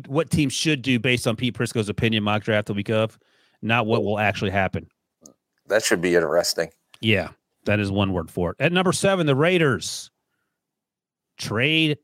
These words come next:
Speaker 1: down is what Cody suggests. I agree with that. I think if they're not, they're not, I've heard they're not, uh, Will Levis fans. I don't think he's gonna happen there. They have Jimmy Garoppolo. They have a ton of needs, mostly on defense.
Speaker 2: They,
Speaker 1: I think
Speaker 2: they signed,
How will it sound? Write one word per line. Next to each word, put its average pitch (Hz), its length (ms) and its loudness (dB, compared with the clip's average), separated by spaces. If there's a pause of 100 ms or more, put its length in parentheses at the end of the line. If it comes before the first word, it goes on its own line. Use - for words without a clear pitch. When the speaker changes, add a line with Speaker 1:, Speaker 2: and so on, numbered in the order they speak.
Speaker 1:
down 127 420 2
is 113 180 -6
what 120 300 0
Cody 117 280 -2
suggests. 107 460 -4
I 113 180 0
agree 113 340 2
with 113 120 2
that. 117 300 0
I 104 140 2
think 117 320 -4 (440)
if 107 180 -6
they're 131 180 0
not, 123 300 0 (200)
they're 123 180 0
not, 139 240 0
I've 127 200 0
heard 123 240 0
they're 131 120 0
not, 127 280 0 (280)
uh, 117 120 -2
Will 120 200 0
Levis 120 300 -2
fans. 135 340 -2
I 104 100 -8
don't 113 140 -4
think 113 140 -10
he's 110 160 -6
gonna 117 160 -4
happen 113 260 -2
there. 113 140 -2
They 95 100 -4
have 113 200 0
Jimmy 104 180 -4
Garoppolo. 107 720 2 (320)
They 104 80 0
have 117 180 2
a 110 60 -6
ton 120 220 0
of 107 80 -2
needs, 107 320 -2
mostly 104 280 -2
on 92 140 -2
defense. 107 460 2
Speaker 2:
They, 110 80 0
Speaker 1:
I 101 40 0
think 110 220 0
Speaker 2:
they 165 120 -2
signed, 143 360 2